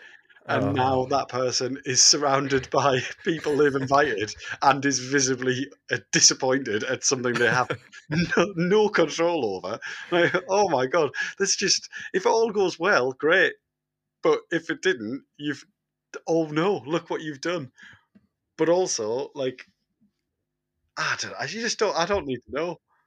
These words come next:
Speaker 2: No, and there's very little jeopardy. I mean, it is a fifty-fifty shot, and like you said, it's nothing you, it's something you don't have control over, so there
Speaker 1: Yeah.
Speaker 2: is no jeopardy. And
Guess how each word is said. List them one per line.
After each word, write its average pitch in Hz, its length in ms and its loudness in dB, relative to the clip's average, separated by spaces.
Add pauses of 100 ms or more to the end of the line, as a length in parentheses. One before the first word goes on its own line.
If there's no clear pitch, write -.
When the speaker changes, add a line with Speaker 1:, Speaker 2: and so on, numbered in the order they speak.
(680)
Speaker 2:
No, 165 220 4
and 143 140 4
there's 165 140 -4
very 180 400 0
little 156 260 0
jeopardy. 131 540 -2
I 113 40 2
mean, 127 320 -4 (540)
it 147 160 -2
is 143 180 -2
a 143 40 2
fifty-fifty 139 840 -6
shot, 95 420 -4 (520)
and 104 640 -4 (1000)
like 123 320 0
you 131 60 -6
said, 123 180 0
it's 113 160 -6
nothing 139 320 -6
you, 127 240 -10 (220)
it's 113 120 -8
something 143 220 -6
you 127 80 -4
don't 143 220 6
have 135 160 0
control 127 480 2
over, 95 380 0 (360)
so - 160 -2
there 120 140 6
Speaker 1:
Yeah. 120 40 6
Speaker 2:
is 117 120 0
no 127 320 4
jeopardy. 98 720 -2
And 127 320 -4